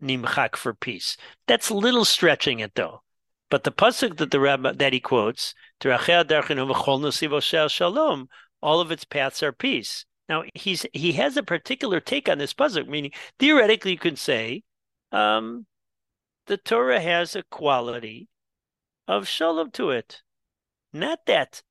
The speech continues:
the goal of the whole Torah is to make peace in the world, but that the Torah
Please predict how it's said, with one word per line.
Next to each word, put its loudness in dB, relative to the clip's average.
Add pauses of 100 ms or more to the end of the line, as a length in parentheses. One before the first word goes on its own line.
(280)
the -4
goal 2
of 0
the -2
whole -4
Torah -4
is -8
to -6
make -6
peace -6
in -8
the -8
world, -8 (440)
but 2
that 2 (380)
the 2
Torah 2